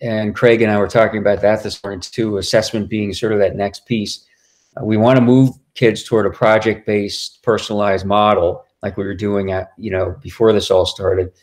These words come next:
Uh, but even in that model, in a, in a conventional sense, you know,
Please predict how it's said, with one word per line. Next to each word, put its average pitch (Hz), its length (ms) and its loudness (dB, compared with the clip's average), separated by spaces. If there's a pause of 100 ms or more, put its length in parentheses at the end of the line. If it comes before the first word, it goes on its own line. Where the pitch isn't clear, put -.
(680)
Uh, 104 100 2
but 117 160 4
even 143 180 4
in 117 80 4
that 123 320 4
model, 104 600 2 (160)
in 104 120 -6
a, 98 60 -2
in 104 160 -6
a 98 40 -6
conventional 117 500 0
sense, 98 360 -2
you 110 60 -4
know, 98 240 -2